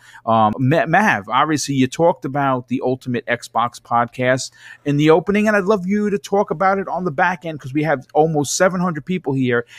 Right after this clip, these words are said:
You might get some new viewers, and I'd love to see you get some subscribers. Tell everyone about that incredible podcast, and more importantly, where could people reach out to you and strike up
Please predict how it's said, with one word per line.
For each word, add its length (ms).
You 60
might 200
get 140
some 160
new 160
viewers, 320
and 100
I'd 120
love 220
to 80
see 160
you 40
get 160
some 140
subscribers. 800
Tell 180
everyone 400
about 220
that 140
incredible 420
podcast, 500
and 120
more 140
importantly, 420
where 240
could 180
people 300
reach 320
out 180
to 140
you 260
and 240
strike 480
up 300